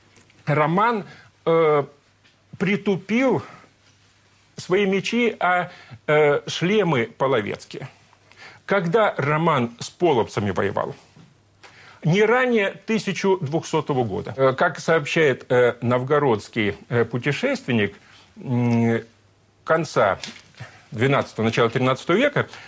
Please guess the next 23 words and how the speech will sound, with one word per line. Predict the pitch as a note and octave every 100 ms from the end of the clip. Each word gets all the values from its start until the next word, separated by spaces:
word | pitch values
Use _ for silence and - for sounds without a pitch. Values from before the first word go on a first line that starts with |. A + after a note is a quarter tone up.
| - -
который | C#3+ C#3+ F3 E3+
был, | C#3+ G#3+ D#3 A#2+ - _
э, | B2+ A#2+ A2+
в | G2
Константинополе | - C#3+ E3 D3+ F#3 E3+ - G2 F#2+ - -
в | - A2+
мае | D#3+ C3+ A2
месяце | C#3 C3+ - F#2+ G#2
тысяча | - D#3 C3 B2 A2
двухсотого | A2+ B2 - A#2+ B2 C#3
года, | G3 D4 C3+ F#2 - - - - -
в | - E3+
это | G3+
же | E3 E3
время | D#3 F#3 C#4 G#3+ G2 - _ -
в |
Константинополе | - D#3 - E3 E3 E3+ A#3+ C4+ F3 D3 C3 - -
были | C3 D3 A#3 A3+
и | - G3
послы | - E3 - - G#3+ B3+ -
от, | E3 E3+ - -
э, | C#3 C3+ -
Романа | C#3 C3 C3 D#3+ G#3